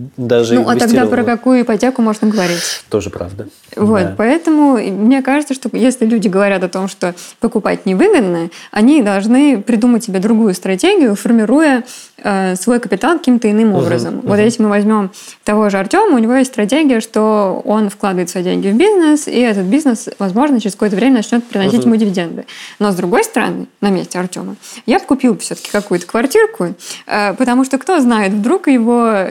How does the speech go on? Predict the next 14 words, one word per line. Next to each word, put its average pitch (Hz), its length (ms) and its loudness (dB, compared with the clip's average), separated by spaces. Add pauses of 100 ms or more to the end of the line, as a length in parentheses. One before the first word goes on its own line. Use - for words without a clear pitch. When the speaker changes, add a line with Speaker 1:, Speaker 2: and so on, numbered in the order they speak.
(180)
Speaker 2:
бизнес 285 360 2
не 262 80 6
начнёт 330 380 2
приносить 185 420 -4
ему 190 120 0
дивиденды, 247 480 2
либо 294 260 2
они 254 140 2
будут 269 280 0
не 247 100 0
такими, 240 640 2
какие 233 320 -2
он 233 100 0
ожидает. 196 420 -2